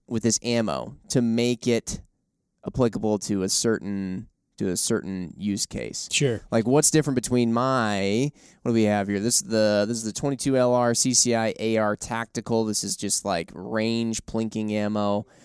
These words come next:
Speaker 1: Uh, forty grain bullets here. And then versus, you know, up here we've got the, the Midas stuff, or then, of course, there's the subsonic stuff, which is a little bit self-explanatory. What are they doing differently between them all?
Speaker 2: Sure. So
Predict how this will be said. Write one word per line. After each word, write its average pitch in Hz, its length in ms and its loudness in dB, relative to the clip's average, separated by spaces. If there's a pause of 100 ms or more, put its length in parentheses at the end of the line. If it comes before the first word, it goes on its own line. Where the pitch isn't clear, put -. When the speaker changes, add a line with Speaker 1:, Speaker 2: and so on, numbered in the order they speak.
(200)
Speaker 1:
Uh, 107 240 2
forty 160 460 0
grain 120 640 0 (520)
bullets 110 440 2
here. 95 340 -2 (680)
And 131 140 2
then 127 200 4
versus, 117 920 6
you 117 80 2
know, 104 240 2
up 107 220 0
here 110 260 2
we've 104 240 -2
got 98 540 0
the, 87 260 0
the 85 80 -6
Midas 117 360 0
stuff, 101 520 2
or 92 220 0
then, 98 100 -4
of 90 120 -8
course, - 220 -4
there's 95 140 -6
the - 220 -2
subsonic 123 400 0
stuff, 110 300 2
which - 120 -8
is - 180 -4
a - 40 -10
little 104 140 -4
bit 87 120 -6
self-explanatory. - 840 -6
What 123 160 -2
are - 20 -2
they 123 100 2
doing 104 300 0
differently 98 400 -8
between - 220 -16
them - 140 -20
all? - 60 -20
Speaker 2:
Sure. 113 320 0 (420)
So 139 440 6